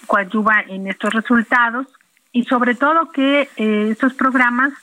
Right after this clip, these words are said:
están caminando a construirse en una serie de derechos sociales, como ya lo son la pensión de adultos mayores,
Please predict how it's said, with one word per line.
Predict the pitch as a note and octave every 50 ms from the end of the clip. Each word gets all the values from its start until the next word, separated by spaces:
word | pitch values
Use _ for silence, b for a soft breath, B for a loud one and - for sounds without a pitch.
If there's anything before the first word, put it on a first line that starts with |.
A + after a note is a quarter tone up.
| B B B B B _
están | - G#3+ - - B3+ A#3 A3 A3+
caminando | - B3 A#3+ A#3+ A3+ G#3 G#3 G3+ G3+ G3+ G3+ G3+ A3+ A#3
a | A3 -
construirse | - G#3 G3+ - - - G3+ G3+ G3+ G3+ G#3 G3+ - - - A#3 A#3+ A#3+ - -
en | G3 F#3+ F#3+
una | F#3+ G3 G3 G3+ G#3 G#3 G3+ G3+ G3+ -
serie | - G#3 G3 G#3 G#3 G#3 G3+
de | G#3 F#3+
derechos | F#3 F#3 F3+ F3+ F#3 F#3 - - G#3+ -
sociales, | - G#3+ G#3 - E4+ F4+ F4+ D#4+ C#4 -
como | - A3+ G3 F#3+ F#3+
ya | F#3 G3+ G3+
lo | G#3+ A3
son | G#3 - A3 G#3 G3+
la | G#3 G3+
pensión | - _ F3+ F#3 - G3 F#3+ G3
de | G3 F#3+
adultos | F#3 F3+ F#3 F#3 F#3 - G3 G3 G#3
mayores, | G#3+ A3 A#3 B3 C4 C4 C4 B3+ B3 A3+